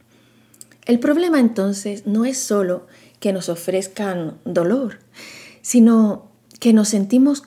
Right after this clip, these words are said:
cómodos, cómodas con ese dolor.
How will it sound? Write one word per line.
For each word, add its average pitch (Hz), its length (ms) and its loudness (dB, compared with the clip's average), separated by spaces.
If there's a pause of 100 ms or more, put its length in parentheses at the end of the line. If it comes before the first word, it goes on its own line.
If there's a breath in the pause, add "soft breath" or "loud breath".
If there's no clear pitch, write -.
(140)
cómodos, 208 720 4 (220)
cómodas - 760 0 (240)
con 156 180 -8
ese 160 260 -6
dolor. 160 360 -12